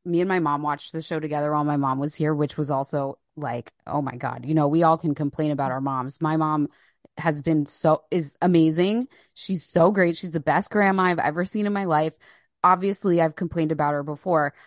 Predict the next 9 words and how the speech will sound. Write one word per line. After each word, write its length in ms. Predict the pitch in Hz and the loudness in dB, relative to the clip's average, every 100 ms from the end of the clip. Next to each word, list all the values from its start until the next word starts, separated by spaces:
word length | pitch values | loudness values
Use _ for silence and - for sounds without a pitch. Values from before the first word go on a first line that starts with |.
| _ _ | _ _
Watching 440 | 165 175 196 240 | 2 2 2 0
this 220 | 208 185 - | 0 -2 -4
show 560 | - 185 160 151 147 - | 0 4 4 2 -2 -8
with 320 | 156 170 170 | -4 -4 0
my 140 | 175 156 | 0 2
mom, 360 | 160 147 139 | 2 2 -2
I 140 | 139 151 | -2 -2
was 220 | 156 147 | -4 -4
like, 340 | 147 139 - | -4 -4 -8